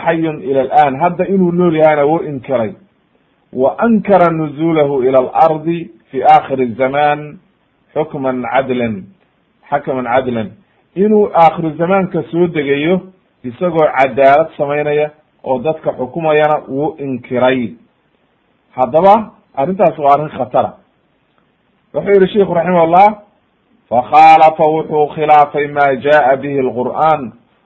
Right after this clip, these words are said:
Qur'aanka wixii ku yimid wuu khilaafay. Waayo qur'aanku wuxuu sheegay nabiyullahi Ciisa in kor loo qaaday, oo Ilaahay subxaana qaadirka wuu kor u qaaday.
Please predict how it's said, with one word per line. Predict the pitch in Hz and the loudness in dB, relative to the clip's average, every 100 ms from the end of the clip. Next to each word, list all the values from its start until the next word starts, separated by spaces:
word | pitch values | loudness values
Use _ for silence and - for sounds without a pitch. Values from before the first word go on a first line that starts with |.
| _ - | _ -8
Qur'aanka | 127 160 180 175 175 | 0 2 0 -2 -6
wixii | 160 160 156 | -6 -6 -8
ku | - | -6
yimid | 160 143 143 | -6 -6 -6
wuu | 143 143 113 | -4 -4 -2
khilaafay. | 123 117 117 131 131 117 - _ _ _ - | 0 0 0 -2 -4 -6 -12 _ _ _ -8
Waayo | 120 139 | -2 0
qur'aanku | 151 180 - | 2 2 0
wuxuu | 175 180 | -6 -8
sheegay | 160 151 143 | -6 -4 -4
nabiyullahi | 139 135 165 151 131 | -4 -4 2 2 2
Ciisa | 143 151 147 143 | -2 -6 -4 -4
in | 156 | -4
kor | 170 160 | -4 0
loo | 160 | 0
qaaday, | 151 123 107 95 _ _ _ _ _ _ _ _ | 2 0 0 -8 _ _ _ _ _ _ _ _
oo | 123 127 | -6 -2
Ilaahay | 156 143 | 0 0
subxaana | 131 - 131 131 | -4 -8 -8 -2
qaadirka | 147 170 165 190 185 185 _ _ _ | 0 0 -2 2 2 0 _ _ _
wuu | 165 175 | -10 -4
kor | 233 208 | -2 0
u | |
qaaday. | - 131 113 104 | 2 2 2 -4